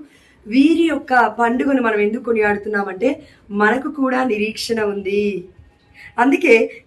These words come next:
హెబ్రీలకు రాసిన లేఖ పన్నెండవ అధ్యాయము నాలుగవ వచనం చూడండి. "మీరు పాపముతో పోరాడుటలో ఇంకను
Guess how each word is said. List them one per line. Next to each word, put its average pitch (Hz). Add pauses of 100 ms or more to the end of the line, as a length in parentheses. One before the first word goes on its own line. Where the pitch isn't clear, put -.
హెబ్రీలకు 269
రాసిన 247
లేఖ 233 (500)
పన్నెండవ 247
అధ్యాయము 220
నాలుగవ 208
వచనం 220
చూడండి. 233 (580)
"మీరు 330
పాపముతో 262 (300)
పోరాడుటలో 262
ఇంకను 247